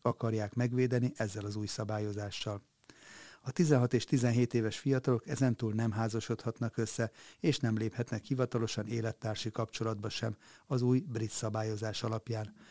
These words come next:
amelynek célja a gyerekek kényszerházasságtól való megóvása. A korábbi törvény szerint a tizennyolc év alatti fiatalok szülői beleegyezéssel összeházasodhattak, még akkor is,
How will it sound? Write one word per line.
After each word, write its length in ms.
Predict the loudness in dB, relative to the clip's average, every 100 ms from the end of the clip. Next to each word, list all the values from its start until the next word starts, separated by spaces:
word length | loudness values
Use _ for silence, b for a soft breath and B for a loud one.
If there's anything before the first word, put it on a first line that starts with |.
| B B
amelynek 420 | 2 4 4 0
célja 440 | 0 2 4 4 2
a 140 | 0
gyerekek 440 | 0 0 0 -4
kényszerházasságtól 1120 | -4 -4 -4 -4 -2 -2 -2 -2 -2 -2 -2 -4
való 200 | -2 -4
megóvása. 800 | -4 -4 -4 -4 -6 -8 -10 -12 _ _ B B B B
A 120 | 2
korábbi 360 | 6 4 4 0
törvény 380 | 4 6 6
szerint 320 | 4 4 2 2
a 40 |
tizennyolc 640 | -2 0 2 2 0 0
év 120 | 0
alatti 280 | 0 0 -2
fiatalok 520 | -2 -2 -2 0 0
szülői 400 | -2 -2 -2 -2
beleegyezéssel 840 | -2 -2 0 0 -2 -2 -2 -2 -4
összeházasodhattak, 1200 | -4 -6 -4 -6 -6 -8 -8 -8 -10 -2 -2 -4 -16 B B B
még 260 | 2 2
akkor 340 | 2 -2 0 0
is, 180 | 0